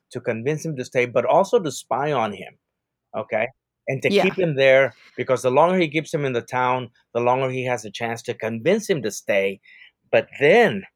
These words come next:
Speaker 1: later the next day, uh, Carnegie discovers, uh, that he has a Bible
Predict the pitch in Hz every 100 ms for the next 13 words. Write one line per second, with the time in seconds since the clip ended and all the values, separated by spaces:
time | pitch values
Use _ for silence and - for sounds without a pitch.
0 | _ _ _ _ _ _ _ _ - 131
1 | 143 208 156 127 123 143 - - 156 117
2 | 131 - _ _ _ _ _ _ _ -
3 | - 117 104 101 - 131 127 123 120 110
4 | 104 - - 120 123 117 - - _ _
5 | _ - 120 107 95 - 139 123 113 123
6 | 98 110 123 147 - 117 117 101 101 104
7 | 98 107